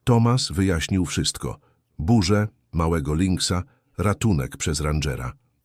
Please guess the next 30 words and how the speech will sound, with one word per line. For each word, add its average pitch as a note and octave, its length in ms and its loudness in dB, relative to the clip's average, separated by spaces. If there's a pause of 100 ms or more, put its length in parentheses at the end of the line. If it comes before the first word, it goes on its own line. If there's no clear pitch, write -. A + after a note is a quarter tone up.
(120)
Doktor F2+ 320 -2
Killan D#2+ 360 -2
westchnął, D2+ 560 -2 (340)
słysząc F2+ 460 -2
całą C#2+ 300 -2
historię. A#1 580 -6 (300)
„Hipotermia B2 800 2
zabije F#2+ 500 0
go F#2 160 0
szybciej E2+ 460 -2
niż C#2+ 220 -4
głód. B1+ 440 -8 (280)
Trzymajcie E2 560 0
go C#2 120 -4
w - 60 -12
cieple. A#1+ 460 -6 (360)
Ten G2+ 180 2
pies A#2 260 2
to G#2 120 0
dokładnie F#2 520 0
to, G2+ 180 -2
czego E2 320 -2
on D2 100 -2
potrzebuje. A#1 640 -6
Pozwólcie G2 500 0
mu F2+ 120 2
zrobić D2 360 -2
swoje”, A#1 420 -6 (400)
powiedział C2+ 360 -4
weterynarz. B1 640 -8